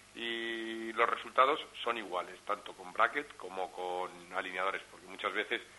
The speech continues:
nos comentaban si se tardaba más con los alineadores. El tiempo es exactamente el mismo. Y nosotros también hay, había una creencia de que, pues bueno, los alineadores estaban más destinados a casos sencillos, pues que sepan que nosotros tratamos cualquier tipo de maloclusión con,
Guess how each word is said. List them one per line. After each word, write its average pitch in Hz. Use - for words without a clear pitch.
nos 101
comentaban 107
si 92
se 92
tardaba 95
más 95
con 90
los 85
alineadores. 90
El -
tiempo 120
es 113
exactamente 101
el 95
mismo. 82
Y 127
nosotros 143
también 113
hay, 113
había 107
una 107
creencia 113
de 107
que, 107
pues 95
bueno, 104
los 92
alineadores 95
estaban 98
más 101
destinados 98
a 98
casos 95
sencillos, 127
pues 107
que -
sepan 98
que 98
nosotros 95
tratamos 113
cualquier 110
tipo 113
de 104
maloclusión 101
con, 90